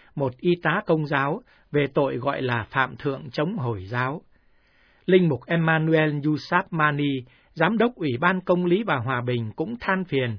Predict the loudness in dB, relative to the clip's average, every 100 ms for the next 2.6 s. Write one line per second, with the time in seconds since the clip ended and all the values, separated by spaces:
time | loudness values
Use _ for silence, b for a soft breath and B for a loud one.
0 | b b b -2 2 2 2 0 0 0
1 | 0 -4 -6 -2 -4 -2 -4 -4 -2 -2
2 | -2 -8 -2 -2 0